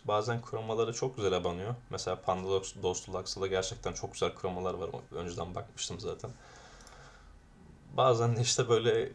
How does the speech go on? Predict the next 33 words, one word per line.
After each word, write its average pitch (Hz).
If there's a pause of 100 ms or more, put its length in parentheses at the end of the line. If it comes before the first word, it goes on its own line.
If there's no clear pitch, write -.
hadi 113
bunun 113
da 113
birkaç 104
tane 101
güzel 101
varmış 131
da 95
bazen 120
de 120
böyle 117
şeyler 117
çıkarabiliyor. 107
Çok - (200)
böyle 95
şu -
kromu 104
falan 107
dışında 104
çok 104
da 110
güzel 101
kromu 104
yok 107
açıkçası. - (720)
Bazen 101 (420)
bak -
mesela 95
burada 123
farklı -
farklı 101
gördüm 101
hani 101